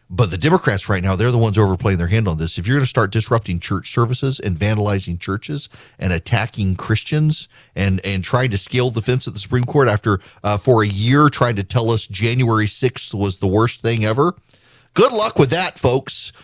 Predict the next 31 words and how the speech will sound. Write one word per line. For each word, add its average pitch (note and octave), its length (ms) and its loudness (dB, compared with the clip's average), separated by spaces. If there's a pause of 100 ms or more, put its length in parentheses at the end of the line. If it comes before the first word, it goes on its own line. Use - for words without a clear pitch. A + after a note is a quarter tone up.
(140)
You're D#3+ 140 4
gonna G#3 160 4
see D3 240 0
a C3+ 60 2
massive, C3 800 0
massive D#3+ 840 0
red A#2 220 2
wave, E2+ 540 -4 (440)
uh, G#2+ 320 0
building G2+ 420 2
in F#2 140 2
November F#2 500 0
as G#2 220 -2
the A#2+ 100 -4
Democrats A2+ 480 -2
overplay G#2+ 380 0
their B2 160 0
hands. D#3 260 -2 (280)
The A2+ 80 0
media E3+ 420 2
has D#3 160 2
for A#2+ 160 0
so D#3+ 240 0
long C3 320 0
told B2 360 0
them G#2 140 2
all A#2+ 280 2
of C3+ 80 0
America A2+ 460 0
is F#2+ 200 -4
pro-abortion, E2 800 -2